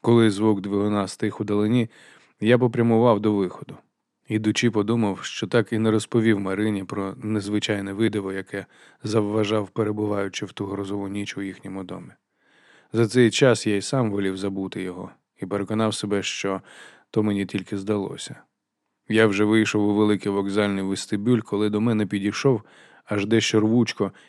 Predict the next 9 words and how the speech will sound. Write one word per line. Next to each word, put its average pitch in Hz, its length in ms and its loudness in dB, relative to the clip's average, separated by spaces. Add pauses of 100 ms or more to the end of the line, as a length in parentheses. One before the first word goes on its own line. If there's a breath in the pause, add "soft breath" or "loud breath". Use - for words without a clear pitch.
якийсь 113 400 2
носильник. 98 580 -2 (680)
«Той, 135 460 6 (100)
на, 139 440 4
це 226 200 6
мені 220 220 6
сказали 185 400 6
тобі 175 260 4
віддати». 123 560 0